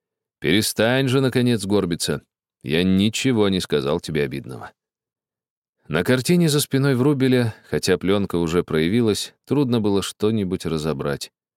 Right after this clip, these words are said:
Я только знал, что это демон.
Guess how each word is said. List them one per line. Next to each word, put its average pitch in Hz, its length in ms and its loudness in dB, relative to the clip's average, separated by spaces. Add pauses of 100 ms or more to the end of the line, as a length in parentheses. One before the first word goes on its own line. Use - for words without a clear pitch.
(440)
Я 104 240 0
только 120 340 0
знал, 78 460 -4 (100)
что - 220 -4
это 76 240 -2
демон. 62 460 -10